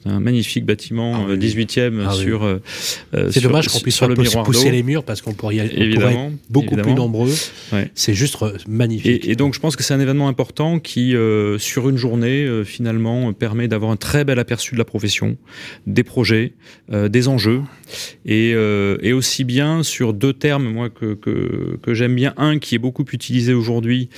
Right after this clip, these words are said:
Speaker 1: euh, qui est la, euh, qui est le recyclage urbain.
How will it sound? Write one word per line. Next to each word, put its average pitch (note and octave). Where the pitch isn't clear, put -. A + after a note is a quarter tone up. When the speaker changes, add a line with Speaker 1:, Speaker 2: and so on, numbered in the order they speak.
Speaker 1:
euh, G2+
qui -
est A#2
la, G2+
euh, A2+
qui -
est B2+
le A#2+
recyclage D3
urbain. A#2+